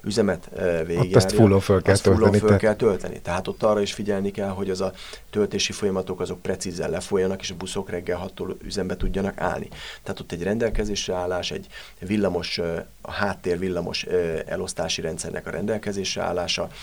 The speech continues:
Speaker 1: és bejön akkor majd később nagy valószínűséggel az ár, mint, mint faktor is, hogy mikor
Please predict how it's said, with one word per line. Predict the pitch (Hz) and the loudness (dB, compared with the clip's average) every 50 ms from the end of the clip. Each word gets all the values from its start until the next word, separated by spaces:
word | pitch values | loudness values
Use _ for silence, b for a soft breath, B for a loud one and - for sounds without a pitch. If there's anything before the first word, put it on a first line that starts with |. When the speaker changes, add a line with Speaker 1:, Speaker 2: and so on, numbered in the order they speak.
| B B B B B B B | B B B B B B B
Speaker 1:
és | B 98 98 | B -8 -2
bejön | 104 110 104 98 90 87 85 | 2 4 6 6 4 2 0
akkor | - - - 90 90 | -4 -2 -2 -2 0
majd | 87 87 82 85 - - - | 0 0 -2 -2 -8 -12 -6
később | - 101 90 85 - - 85 - | -4 -2 0 0 0 0 0 0
nagy | 87 85 87 | 0 -2 -2
valószínűséggel | 87 87 85 87 - - 95 95 - - - 92 - 92 90 90 - B B B B B B | -2 -4 -4 -4 -4 -6 -4 -2 -2 -2 -2 -2 -2 0 -2 -2 -2 B B B B B B
az | - 98 - - | -6 -6 -6 -4
ár, | - - 95 87 85 82 - - - - - - - - | -2 0 2 2 2 0 -2 -6 -12 -16 -18 -18 -14 -10
mint, | 85 85 85 85 - - 80 80 | -8 -8 -8 -8 -8 -6 -6 -6
mint | 85 85 85 | -6 -8 -6
faktor | - - 92 - - - - 82 | -2 -2 -2 -2 -2 -8 -8 -6
is, | - 107 - B B B B B - | -4 -4 -6 B B B B B -10
hogy | - 92 95 | -8 -6 -4
mikor | 127 131 - - 92 90 87 | -4 -4 -4 -2 -2 -2 -2